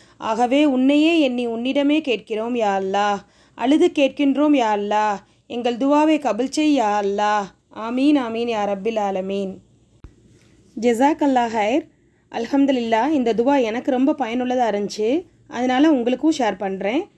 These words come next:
இன்ஷா அல்லாஹ், உங்களுக்கும் பயனுள்ளதா இருந்தா உங்க ஃப்ரெண்ட்ஸ்க்கும் ஷேர் பண்ணி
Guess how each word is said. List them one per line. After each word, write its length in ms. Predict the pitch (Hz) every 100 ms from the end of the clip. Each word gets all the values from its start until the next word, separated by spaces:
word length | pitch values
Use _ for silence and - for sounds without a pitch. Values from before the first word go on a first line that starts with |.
| _ _ _ -
இன்ஷா 260 | 277 349
அல்லாஹ், 260 | 330 285 277
உங்களுக்கும் 400 | 254 302 339 285
பயனுள்ளதா 460 | 247 233 247 247 240
இருந்தா 280 | 208 202 220 370 -
உங்க 180 | 247 339
ஃப்ரெண்ட்ஸ்க்கும் 440 | 294 262 - 294
ஷேர் 240 | 269 220 214
பண்ணி 280 | 214 214